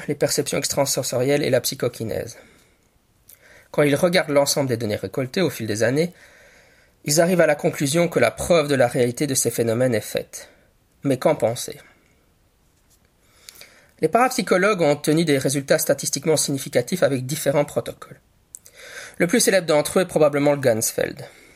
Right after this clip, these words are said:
La méthodologie nécessite deux participants.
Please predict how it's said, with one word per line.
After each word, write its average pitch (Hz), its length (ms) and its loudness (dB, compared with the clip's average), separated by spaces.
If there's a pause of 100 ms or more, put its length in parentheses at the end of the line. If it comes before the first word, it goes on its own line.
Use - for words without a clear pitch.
(360)
La 151 160 2
méthodologie 151 580 0
nécessite 156 460 -2
deux 147 160 -2
participants. - 640 -6